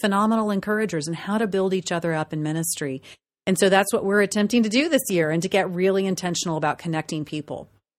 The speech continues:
For that reason, any class and any event that we now offer through Life Women at Life Austin, we're being super intentional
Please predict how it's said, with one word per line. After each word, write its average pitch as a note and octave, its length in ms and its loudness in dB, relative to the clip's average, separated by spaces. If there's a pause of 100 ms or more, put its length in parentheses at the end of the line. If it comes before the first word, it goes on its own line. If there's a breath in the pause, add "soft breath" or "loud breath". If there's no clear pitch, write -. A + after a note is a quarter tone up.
(160)
For B3+ 100 4
that C4 320 2
reason, A3 600 2 (120)
any B3+ 240 4
class E3+ 480 0 (520)
and G3+ 160 0
any B3+ 260 4
event G3+ 400 0
that - 100 -6
we F#3+ 140 0
now F#3 200 2
offer E3 580 -2 (120)
through A3 360 4
Life F#3+ 300 0
Women F3 240 0
at D#3+ 100 -4
Life D#3+ 200 -4
Austin, E3+ 600 0 (720)
we're G#3+ 100 2
being A3 280 4
super B3 680 2
intentional E3 880 -4